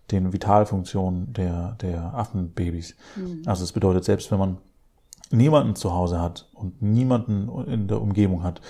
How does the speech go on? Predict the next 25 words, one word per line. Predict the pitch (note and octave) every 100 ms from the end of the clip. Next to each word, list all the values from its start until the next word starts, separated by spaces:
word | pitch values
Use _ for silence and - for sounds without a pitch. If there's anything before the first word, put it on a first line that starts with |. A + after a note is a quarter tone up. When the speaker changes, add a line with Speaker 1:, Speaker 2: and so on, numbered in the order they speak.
| - - - -
Speaker 1:
reicht | G2 F#2
unter | G#2 -
Umständen | G#2+ - G#2+ G#2+
schon | G#2
ein, | G#2 G#2
ein | G2
gutes | - A2 G2+
Schafsfell, | - A2+ A2+ - G2 F#2+ F#2+ - - - -
was | A2 -
man, | A2 -
was | A2 -
man | G2
streicheln | - G2+ G2+ G2+
kann, | A2 A2
oder | A2 A2
eine | G#2
Katze | G2+ A#2 A#2 - A2+
oder | G#2+
ein | F#2+
Hund | A#2+ C3+ - - - - -
oder | G2+
was | G#2
auch | A2 A#2
immer, | B2+ C3 - - _ -
ähm, | G#2 G#2 G#2